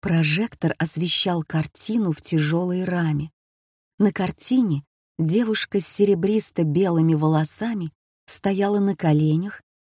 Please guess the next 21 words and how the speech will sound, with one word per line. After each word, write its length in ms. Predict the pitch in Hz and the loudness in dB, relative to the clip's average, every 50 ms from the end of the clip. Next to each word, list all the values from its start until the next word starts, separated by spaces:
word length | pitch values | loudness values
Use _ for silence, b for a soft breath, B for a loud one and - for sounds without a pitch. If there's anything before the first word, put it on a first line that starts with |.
| _ | _
скрестив 720 | - - - - 208 202 196 - - - - 196 170 - - | -8 -8 -4 -2 0 0 0 -2 -2 -2 -2 -2 -2 -2 -2
руки 340 | 190 214 240 240 - - 190 | -2 -2 -2 -4 -4 -8 -8
перед 320 | - - 196 196 202 - | -4 -2 0 0 0 0
собой, 600 | - - - 202 208 190 180 165 151 139 139 147 - _ _ _ _ _ _ | -4 -6 -4 -4 -4 -2 0 0 0 0 -2 -6 -12 _ _ _ _ _ _
как 240 | - 208 196 - - | -4 -4 -4 -4 -6
в 20 | |
финале 600 | - - - 196 180 165 170 175 185 196 196 196 - _ | -12 -6 -2 2 2 2 2 0 -2 -4 -4 -6 -6 _
танца. 560 | - 202 170 147 143 139 - - - - 151 - _ _ _ _ _ _ _ _ _ _ _ _ _ _ | -2 0 2 2 2 0 -4 -8 -12 -14 -18 -20 _ _ _ _ _ _ _ _ _ _ _ _ _ _
Следующая 880 | - - - 170 165 156 151 147 151 165 175 170 - - - 208 208 | -8 -4 -2 2 4 4 4 4 4 2 2 0 -2 -2 -2 -2 -4
комната, 580 | - - 220 214 214 214 208 208 - - 202 202 _ _ _ _ _ _ | -2 -2 -2 0 0 0 -2 -4 -6 -10 -12 -12 _ _ _ _ _ _
как 240 | - 202 160 - | -4 -4 -4 -4
правило, 420 | - - 170 151 143 151 151 165 165 | -2 0 2 4 4 4 4 2 2
пустовала, 800 | - - 185 - - - 190 202 202 226 240 226 175 151 147 - _ _ _ _ _ _ _ | -2 -4 -6 -6 -4 -4 -4 -4 -2 -2 -2 -2 -2 -4 -6 -10 _ _ _ _ _ _ _
но 140 | - 165 175 | 2 2 2
сейчас 760 | 151 - - 160 151 - - - 202 214 214 202 - - - _ _ _ _ _ | 2 0 -2 -4 -4 -4 -4 -4 -4 -6 -6 -6 -8 -10 -12 _ _ _ _ _
вдоль 320 | - 151 165 151 160 156 151 | 0 2 4 4 4 4 2
стен 480 | - - - - - 208 233 247 226 202 | 0 -2 -6 -4 -2 0 0 2 0 0
стояли 520 | - - - 156 156 170 190 214 208 196 | -2 -2 -2 0 0 0 0 0 0 -2
посетители 840 | 151 - 170 160 - - 156 151 - - 196 208 - - 208 196 208 | -2 -2 -2 -2 0 -2 -2 -2 -2 -4 -6 -6 -4 -4 -2 -2 -2
в 100 | 196 202 | 0 0
масках 600 | 208 208 208 185 160 151 - - - 147 - - | 0 0 0 0 -2 -4 -6 -8 -10 -12 -14 -16